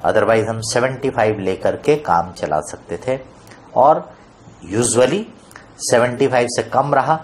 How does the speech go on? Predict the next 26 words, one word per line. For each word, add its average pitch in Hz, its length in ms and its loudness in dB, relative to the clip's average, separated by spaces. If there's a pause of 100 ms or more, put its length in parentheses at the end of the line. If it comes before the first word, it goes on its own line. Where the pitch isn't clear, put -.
(280)
तो 98 60 -6
वो 92 60 -4
जो 98 100 -4
सस्ता 131 500 2
मिल 143 160 -6
रहा 127 200 2
है, 147 240 -4 (220)
उसको 95 260 -2
हम 107 160 -2
बोलेंगे 104 360 0
it 95 80 -8
is 98 80 -6
a 107 100 0
discount 135 680 0 (140)
for 120 100 4 (240)
non-control। 117 680 0 (400)
Control 113 480 0
नहीं 127 340 -6
है, 104 300 0
control 113 460 -2
sacrifice 127 580 0
किया 92 180 -2
उन्होंने, 80 320 -10 (420)
बराबर, 147 260 2
उसका - 320 -2
डिस्काउंट। - 400 -6